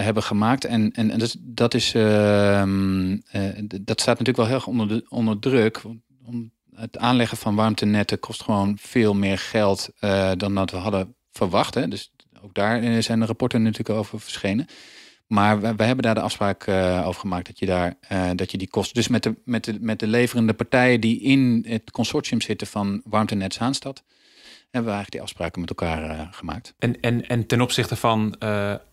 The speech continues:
Speaker 2: andere warmtenetten, weet je daar iets van? Wat daar dan betaald wordt? Is dat, is dat hoger?
Speaker 1: Ehm, nou, ik, ik, ik durf het je niet te zeggen, maar ik weet bijvoorbeeld wel dat, eh, ze bij de eerste warmtenetten wat verkeerde keuzes hebben gemaakt, bijvoorbeeld door alleen maar hoge warmtetemperaturen te,
Speaker 2: Ja.
Speaker 1: te leveren.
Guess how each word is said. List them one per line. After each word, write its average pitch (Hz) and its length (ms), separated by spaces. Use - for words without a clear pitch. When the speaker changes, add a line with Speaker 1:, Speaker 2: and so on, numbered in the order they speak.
Speaker 2:
andere 143 240
warmtenetten, 143 460
weet 120 140
je 127 80
daar 117 160
iets 113 100
van? 143 180
Wat 120 140
daar 113 140
dan 113 120
betaald 117 320
wordt? - 160
Is - 100
dat, 107 160
is - 120
dat - 300
hoger? 151 420
Speaker 1:
Ehm, 120 840
nou, 127 220
ik, 139 140
ik, 127 160
ik 131 200
durf 175 200
het 175 120
je 151 60
niet 156 160
te - 60
zeggen, 147 440
maar 135 160
ik 131 100
weet 147 260
bijvoorbeeld 131 380
wel 151 200
dat, 135 200
eh, - 220
ze 127 560
bij 127 120
de - 80
eerste 175 300
warmtenetten 123 600
wat 117 200
verkeerde - 380
keuzes 127 360
hebben 117 200
gemaakt, 113 380
bijvoorbeeld 110 480
door 110 280
alleen 107 320
maar 104 120
hoge 110 340
warmtetemperaturen 135 840
te, 143 120
Speaker 2:
Ja. 131 240
Speaker 1:
te 123 140
leveren. 120 440